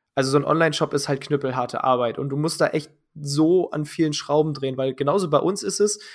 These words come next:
quasi im ersten Jahr, es ging mega los, dann waren wir ausverkauft und die Saison ist vorbei.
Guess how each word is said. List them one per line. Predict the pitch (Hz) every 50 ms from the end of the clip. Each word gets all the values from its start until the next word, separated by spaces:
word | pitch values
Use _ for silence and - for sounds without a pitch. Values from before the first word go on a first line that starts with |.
| - -
quasi | _ - 151 147 139 143
im | 139 143
ersten | 147 175 156 - - 165
Jahr, | 151 151 156 165
es | 175 165 -
ging | - 135 131 131
mega | 143 151 147 143 135
los, | 135 143 165 220 269 - - _ _ _ _ _ _
dann | - 147 147
waren | 143 147 147
wir | 139 -
ausverkauft | 147 - - - 180 165 - - 170 165 - - -
und | 165 151
die | 151 143
Saison | 135 139 135 131 127 123
ist | 117 110
vorbei. | - - 110 - 117 113 -